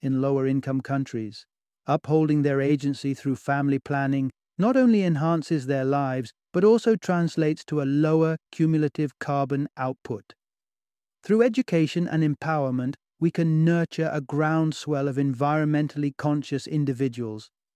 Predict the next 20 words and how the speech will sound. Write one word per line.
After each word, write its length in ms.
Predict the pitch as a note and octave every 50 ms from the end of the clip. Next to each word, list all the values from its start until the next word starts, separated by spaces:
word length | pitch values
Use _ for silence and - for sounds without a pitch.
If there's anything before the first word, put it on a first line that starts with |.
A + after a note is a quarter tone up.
| _ _ _ _ _ _ -
each 260 | - G#3 A3+ G#3 -
one 220 | G3 G3+ F#3+ F#3+ F#3
reducing 520 | F3 E3 C3+ D3 E3+ F3 D#3+ - F#3 F3
their 140 | E3+ E3 D#3+
carbon 360 | - - D#3+ D#3+ D#3 D#3 D3+
footprint, 580 | - - D#3+ D#3 - - - C3 A#2+ A2 - - _ _ _ _ _ _ _ _ _ -
contributing 680 | - E3 E3 - - F#3 E3+ F3 F3 - - E3+ E3 D#3+
to 140 | - D#3+ D#3
a 60 | C#3+
global 440 | B2 D3+ D3+ D3+ E3 E3 D3+ E3+ E3
drawdown 640 | C3+ B2+ D3 D#3+ D#3+ D#3+ C#3+ C#3+ C3+ B2+ C3 C3+ C3
that 180 | C3 C3+ - -
cools 380 | - - F3 E3+ E3+ E3 C#3+
our 120 | D#3+ D3 C#3
planet 460 | - - E3 D3+ C#3 C3 C3 C#3 _
for 120 | - C#3
future 380 | B2 - - D#3+ D#3+ - - D3
generations. 920 | B2 C#3 C#3+ C3+ C#3 C3+ C3 C3+ C3 - - C3+ A2+ A2 G2+ - - - _ _ _ _ _ _ _ _ _ _ _ _ _ _ _ _ _ _ _ _ _ _ _ _ _ _ _
Part 260 | - D#3 D#3 D3+ -
nine, 460 | D#3 D3+ D3+ C#3+ C3+ A#2+ A2 G2+ G2